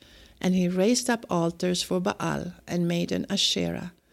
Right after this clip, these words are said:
as Ahab king of Israel did, and worshipped all the host of heaven and served them. And he built altars in the house of the Lord,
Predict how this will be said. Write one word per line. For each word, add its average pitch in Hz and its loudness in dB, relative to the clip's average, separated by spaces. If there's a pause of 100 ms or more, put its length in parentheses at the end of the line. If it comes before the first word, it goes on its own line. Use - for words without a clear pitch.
(420)
as 214 2
Ahab 175 -4
king 180 -2
of 214 -2
Israel 160 -2
did, - -6 (300)
and 208 6
worshipped 226 0
all 214 0
the 226 0
host 214 0
of 214 -4
heaven - -8 (140)
and 185 0
served 175 -2
them. 180 -8 (1500)
And 220 6
he 254 8
built 254 4
altars 254 2
in 175 2
the 170 -2
house 170 -2
of 175 -4
the 180 0
Lord, 175 -2